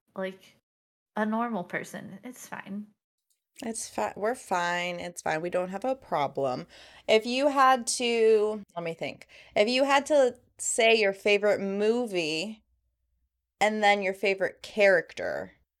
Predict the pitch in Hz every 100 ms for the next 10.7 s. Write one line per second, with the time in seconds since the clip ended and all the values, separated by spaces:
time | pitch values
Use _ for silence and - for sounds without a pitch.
0 | - 190 196 180 190 175 175 - - 196
1 | 190 - 240 269 320 320 - 330 330 330
2 | 269 220 202 - 175 190 233 247 233 208
3 | 190 160 - - - - 175 156 170 -
4 | 143 139 127 - _ _ _ - 190 175
5 | 175 - 160 147 139 - - - - -
6 | - - 185 175 160 160 156 - - -
7 | - - - _ _ _ _ - 220 226
8 | 208 - - 226 269 277 285 285 - -
9 | - 196 196 196 196 196 190 185 190 180
10 | 175 165 156 123 98 -